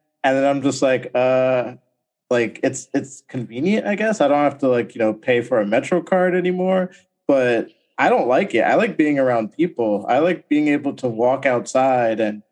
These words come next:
get fresh air and, you know, just be around people." I never thought that I would say that I, I, I miss <laughs>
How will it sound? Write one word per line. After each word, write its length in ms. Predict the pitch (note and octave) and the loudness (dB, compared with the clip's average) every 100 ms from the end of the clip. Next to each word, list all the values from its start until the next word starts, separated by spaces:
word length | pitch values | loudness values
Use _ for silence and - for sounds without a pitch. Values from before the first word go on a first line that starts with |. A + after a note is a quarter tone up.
| _ | _
get 160 | C3+ C3+ | -6 -4
fresh 340 | C#3+ C3 C3 | 0 0 0
air 480 | C3 B2+ B2+ A#2+ A2+ | 0 2 2 2 2
and, 240 | A2+ G#2+ G#2 _ _ _ | 2 -2 -6 _ _ _
you 100 | B2 | -2
know, 440 | A#2+ G#2+ G#2 G2 - _ - _ - | 0 2 0 -4 -10 _ -20 _ -6
just 240 | C#3+ - - - | -4 -4 -12 -2
be 180 | D#3 F3 | 2 2
around 400 | D#3 D3+ C#3+ C#3 | 2 2 0 -2
people." 220 | E3+ C#3 | -2 0
I 80 | B2+ | 2
never 200 | C#3 C3+ | 0 0
thought 260 | C#3 C3+ | 0 0
that 80 | C3 | 0
I 120 | B2 | 0
would 100 | A#2 | 0
say 180 | - B2+ | 0 0
that 180 | A#2+ A2+ | 2 2
I, 360 | A2 G#2+ G#2 - | 2 0 -2 -2
I, 400 | G#2+ G#2 G2+ G2+ | 0 0 0 -2
I 40 | |
miss 440 | G2+ G#2 D3 - - _ _ | -4 -4 -6 -8 -16 _ _
<laughs> 80 | - | -12